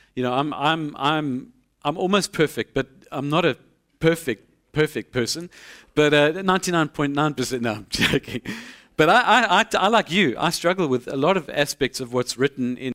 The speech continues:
in, in this book, this, this inspired word of God. And, and I, I, when it comes to the application of that in my life, I, I sometimes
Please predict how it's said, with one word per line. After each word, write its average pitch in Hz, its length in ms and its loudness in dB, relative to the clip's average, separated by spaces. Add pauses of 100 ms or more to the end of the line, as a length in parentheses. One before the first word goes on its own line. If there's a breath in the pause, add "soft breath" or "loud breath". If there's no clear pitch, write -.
(140)
in, 117 340 -6
in 123 160 -12
this 113 160 -8
book, - 320 -2 (160)
this, - 260 -4
this - 240 -8
inspired 123 520 -4
word 120 140 -2
of 107 120 -12
God. 127 300 -4
And, 110 160 -8
and 117 180 -10
I, 143 200 -4
I, 147 380 -4 (280 soft breath)
when 135 120 -2
it 127 80 -4
comes - 240 -2
to 139 60 -16
the 147 120 -8
application 143 560 -6
of 113 100 -8
that 127 120 -2
in 127 100 -8
my 117 160 -4
life, 110 320 -8
I, 123 300 -10
I 127 180 -8
sometimes 135 560 -12